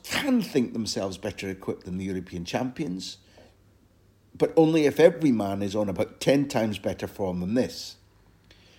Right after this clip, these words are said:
How to achieve that over the international break?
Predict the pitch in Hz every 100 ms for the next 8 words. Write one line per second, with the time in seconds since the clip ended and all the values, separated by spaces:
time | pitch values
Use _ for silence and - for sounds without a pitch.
0 | - _ _ - 113 110 - 98 - -
1 | 92 85 139 190 165 - - - 90 90
2 | 87 85 - 80 - 80 78 73 - -